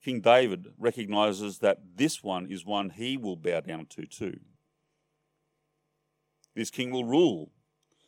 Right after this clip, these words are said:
and his enemies will be placed as a footstool for his feet. But not just that, verse four, he's he's not just a king, he's a priest king,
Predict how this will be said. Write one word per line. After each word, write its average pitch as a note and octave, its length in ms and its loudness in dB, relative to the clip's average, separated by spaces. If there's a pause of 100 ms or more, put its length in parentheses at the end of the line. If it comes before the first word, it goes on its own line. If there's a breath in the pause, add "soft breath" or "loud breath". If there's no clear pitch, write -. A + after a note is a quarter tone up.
(160)
and A#2 140 0
his B2 120 -2
enemies D3 380 6
will B2 120 -10
be A#2+ 60 -12
placed C3+ 340 0
as G#2+ 100 -8
a G#2 40 -4
footstool B2 440 -6
for A2 240 -4
his G#2+ 160 -6
feet. - 400 -4
But A#2+ 80 2
not A#2+ 160 0
just - 180 -12
that, D3 280 6
verse A#2 200 0
four, C#3 300 0
he's B2 200 -8 (440 soft breath)
he's A#2+ 160 -10
not D#3 200 4
just - 240 -6
a - 40 -8
king, C3+ 380 -2
he's C#3 180 2
a D#3 60 6
priest - 560 2
king, - 280 -12